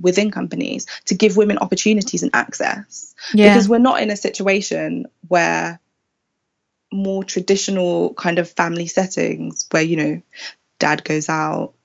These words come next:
Speaker 1: mom stays at home and is a homemaker. We don't live in that society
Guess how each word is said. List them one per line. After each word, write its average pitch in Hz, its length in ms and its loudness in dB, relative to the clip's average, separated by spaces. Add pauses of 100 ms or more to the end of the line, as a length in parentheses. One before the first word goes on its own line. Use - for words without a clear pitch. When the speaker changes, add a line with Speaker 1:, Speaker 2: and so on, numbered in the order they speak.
(160)
Speaker 1:
mom 156 360 -2
stays 160 280 -2
at 160 140 2
home 156 180 -2
and 165 100 -2
is 156 120 -4
a 165 40 -2
homemaker. 160 540 0
We 190 140 2
don't 240 220 4
live 190 200 4
in 196 140 2
that 180 180 0
society 175 920 0